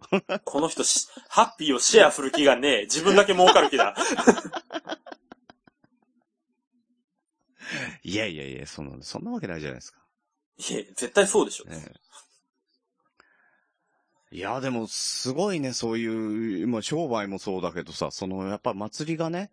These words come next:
Speaker 1: はいはい。
Speaker 2: あの、町ぐるみっていうかさ、もう市とか区とかの、
Speaker 1: うんうん。
Speaker 2: さ、もう、規模でやってるわけじゃん。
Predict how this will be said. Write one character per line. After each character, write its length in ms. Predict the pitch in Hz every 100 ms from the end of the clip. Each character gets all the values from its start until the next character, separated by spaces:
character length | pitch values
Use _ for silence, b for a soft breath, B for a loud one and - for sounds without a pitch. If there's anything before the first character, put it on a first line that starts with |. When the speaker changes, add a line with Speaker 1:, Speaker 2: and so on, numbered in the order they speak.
| -
Speaker 1:
は 140 | 131
い 20 |
は 160 | 104 98
い。 60 | -
Speaker 2:
あ 180 | 95
の、 200 | 101 101
町 320 | 95 110 - 170
ぐ 120 | 208
る 120 | 175
み 140 | 110
っ 40 | 92
て 220 | _ 98
い 80 | 92
う 100 | 92
か 140 | -
さ、 240 | 80 82 76
も 200 | 107 92
う 20 |
市 380 | - - 233 247
と 100 | 151
か 140 | - -
区 280 | - 214 214
と 120 | 131
か 140 | 101
の、 200 | 90 82 73 _ _ _ _ _
Speaker 1:
う 60 | 127
ん 80 | 127
う 20 |
ん。 60 | 113
Speaker 2:
さ、 160 | 95
も 420 | 82 87 80 62 -
う、 60 | b b b -
規 120 | -
模 100 | 107
で 100 | 101
や 100 | 82
っ 60 | 82
て 180 | _ 92
る 80 | 87
わ 100 | 80
け 80 |
じ 100 | 71
ゃ 40 |
ん。 60 | 65